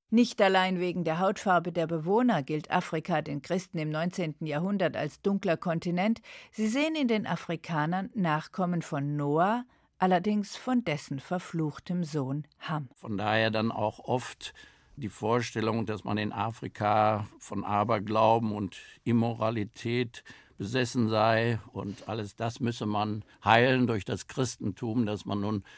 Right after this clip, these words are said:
Speaker 2: als den Endpunkt der eigentlichen Aufgabe ansah.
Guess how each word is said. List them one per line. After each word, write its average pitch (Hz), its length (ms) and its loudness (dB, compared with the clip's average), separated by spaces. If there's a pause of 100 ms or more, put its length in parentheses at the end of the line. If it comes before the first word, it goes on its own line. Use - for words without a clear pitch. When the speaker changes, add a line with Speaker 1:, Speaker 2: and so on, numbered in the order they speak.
(260)
Speaker 2:
als - 460 -6 (100)
den 95 160 0
Endpunkt 107 600 0 (320)
der 98 200 -2
eigentlichen 110 500 -2
Aufgabe 110 600 0
ansah. 104 420 4